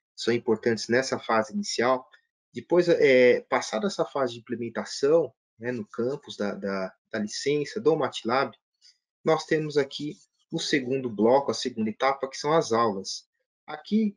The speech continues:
já começam a aparecer os recursos que eu falei pra vocês e o tema aqui do webinar de hoje para as aulas. Então, vamos ver aqui na prática cada um desses daqui. O primeiro são os aplicativos matlab.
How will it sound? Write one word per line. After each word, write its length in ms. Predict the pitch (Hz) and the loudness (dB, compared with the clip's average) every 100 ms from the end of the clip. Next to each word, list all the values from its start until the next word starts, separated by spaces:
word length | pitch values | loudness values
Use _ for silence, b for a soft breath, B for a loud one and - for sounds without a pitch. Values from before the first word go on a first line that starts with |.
| - | -4
já 220 | 131 185 | 2 2
começam 600 | - 175 147 147 - 160 | 2 0 2 0 0 0
a 40 | 143 | 0
aparecer 680 | - 147 143 - 135 135 - | 2 2 0 -2 0 0 -2
os 180 | 143 - | -8 -4
recursos 640 | 131 - 120 113 123 - | -4 -2 -2 -2 -6 -8
que 120 | - | 0
eu 60 | 123 | 0
falei 320 | - 135 113 | 2 0 0
pra 160 | 117 117 | 0 -2
vocês 480 | 117 113 127 135 123 | -2 -2 0 0 -2
e 100 | 143 | -8
o 80 | |
tema 360 | - 139 165 143 | -2 0 2 0
aqui 220 | - 117 | -6 -8
do 120 | 113 | 0
webinar 360 | 113 110 107 107 | 2 2 0 -4
de 200 | 107 117 | -2 0
hoje 320 | 113 123 - b b b b - | 4 2 0 b b b b -2
para 240 | 113 131 | 2 4
as 120 | 131 | 2
aulas. 240 | 92 95 107 | 0 -4 -4
Então, 360 | 123 165 170 - _ _ _ - | 0 2 2 -4 _ _ _ -6
vamos 240 | 147 165 143 | -2 -2 2
ver 120 | 143 | 2
aqui 220 | 131 143 | 2 -2
na 140 | 131 | -2
prática 440 | 123 131 127 - 120 | 0 0 0 -2 -6
cada 300 | - 165 139 | -2 -2 0
um 140 | 151 | -2
desses 280 | 131 - 110 | -4 -6 -4
daqui. 400 | 104 - 147 175 | -6 -6 -8 -8
O 80 | 151 | -8
primeiro 360 | - 180 151 135 | -2 2 2 0
são 220 | - 135 | -2 -6
os 100 | 123 | -4
aplicativos 640 | 117 - 123 110 - 127 | -8 -8 -8 -6 -8 -8
matlab. 540 | 117 107 - 113 127 | -4 -4 -2 0 0